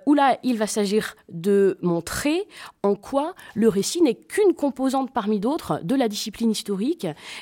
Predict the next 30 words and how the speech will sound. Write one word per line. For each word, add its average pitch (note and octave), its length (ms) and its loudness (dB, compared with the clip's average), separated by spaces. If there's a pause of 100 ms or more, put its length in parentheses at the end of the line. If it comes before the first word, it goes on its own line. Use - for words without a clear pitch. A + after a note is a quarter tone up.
(120)
et C#4 300 2 (300)
en A#3+ 160 0
quoi C4+ 420 -4 (140)
il B3 180 0
ne A#3+ 80 2
suffit G#3 340 -8
pas C4+ 380 -2 (140)
à, B3+ 280 -2 (400)
euh, F#3+ 120 4
la G#3+ 120 -2
caractériser G3+ 540 0
entièrement, B3 640 0 (120)
euh, G3 200 2
à G#3 120 -2
lui G3 160 0
seul, A3 520 -2 (480)
et A3 100 4
éventuellement A3 500 2
même B3 460 4 (320)
essayer G#3 240 0
de F#3+ 80 -4
voir C4 260 -2
dans A#3 140 0
quelle A3 160 0
mesure, A3 500 0 (480)
euh, F3+ 160 4
cette, - 520 -4
euh, G3 360 2
approche G3+ 440 0
serait A3+ 240 0